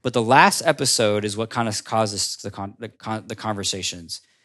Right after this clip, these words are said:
'cause it was titled The God of Mercy and the God of Justice. And it reveals that at the end of Dahmer's life, when he was in prison, there was a priest who was consistently coming to him and sharing the truths of the gospel,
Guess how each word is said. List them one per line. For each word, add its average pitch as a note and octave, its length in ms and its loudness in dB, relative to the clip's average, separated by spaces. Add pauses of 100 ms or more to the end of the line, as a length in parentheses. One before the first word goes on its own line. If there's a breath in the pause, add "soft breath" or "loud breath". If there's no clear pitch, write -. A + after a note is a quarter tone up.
(240)
'cause B2 140 -2
it B2+ 40 4
was A2+ 120 0
titled C#3 340 4
The B2 80 0
God A2 260 0
of A#2 120 2
Mercy F2+ 540 -6 (420)
and G2+ 100 -12
the F#2+ 40 -12
God F2+ 140 -10
of E2+ 80 -14
Justice. - 680 -10 (1200 soft breath)
And C3 120 2
it B2+ 80 2
reveals B2+ 560 2
that A#2 280 2
at G#2+ 120 -6
the A#2 160 -8
end C#3+ 260 0
of A#2+ 320 0
Dahmer's A2 420 -2
life, G2+ 300 0
when G2 120 -6
he G#2+ 80 -4
was G#2+ 100 -4
in G2+ 100 -8
prison, G2 560 -4
there G#2 120 -4
was G2 80 -6
a G2+ 60 -8
priest - 480 -2
who G#2+ 80 -6
was G2 160 -6
consistently - 540 -4
coming A2 340 -8
to G2+ 140 -8
him G2+ 120 -8 (200 soft breath)
and A2+ 160 -4
sharing B2+ 680 2
the G#2+ 100 -4
truths B2+ 600 -2 (240 soft breath)
of G#2+ 120 -8
the A2 60 -4
gospel, G2 580 -6